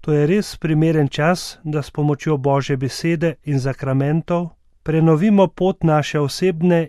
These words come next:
in občestvene vere. To pot zaznamujejo molitev in delitev dobrin, tišina in post v pričakovanju, da bomo doživeli velikonočno veselje.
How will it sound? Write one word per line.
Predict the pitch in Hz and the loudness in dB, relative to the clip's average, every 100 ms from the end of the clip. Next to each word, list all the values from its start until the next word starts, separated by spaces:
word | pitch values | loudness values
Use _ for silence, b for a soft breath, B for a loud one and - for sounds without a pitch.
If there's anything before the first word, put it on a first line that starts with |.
| - | -2
in | 165 151 | 0 0
občestvene | 139 - 170 160 - - 156 151 | -2 -4 -2 -2 -6 -2 0 0
vere. | 131 131 123 110 110 _ _ _ _ _ _ | 0 -2 -2 -4 -10 _ _ _ _ _ _
To | - 151 | -2 -2
pot | - 202 226 - _ - | 0 -4 -4 -8 _ -16
zaznamujejo | 135 151 135 147 147 147 139 123 123 123 127 _ | -4 -2 0 2 4 2 2 0 -4 -6 -10 _
molitev | 139 139 156 190 - 175 160 - | -2 0 0 -2 0 0 0 -4
in | 156 147 | -2 0
delitev | 151 175 - 180 | 0 -2 -2 -2
dobrin, | 147 156 139 131 117 107 _ _ _ _ _ | -2 -2 -2 0 -2 -4 _ _ _ _ _
tišina | - 131 - 180 190 185 190 - _ - | -10 -8 -6 -2 0 0 -4 -10 _ -4
in | 156 143 | -2 -2
post | - 185 196 - - | -2 -4 -4 -8 -12
v | 147 131 | -10 -6
pričakovanju, | 143 - 143 139 127 147 175 180 175 - | -6 -6 -6 -4 -2 2 4 2 0 -6
da | 139 | -6
bomo | 139 151 151 | -2 0 0
doživeli | 139 139 135 139 165 165 | 0 -2 -2 -2 0 0
velikonočno | 139 143 131 143 156 170 - - 165 | 0 -2 -2 0 2 0 -2 -2 0
veselje. | 160 151 - 117 117 117 | -2 -4 -6 -6 -6 -6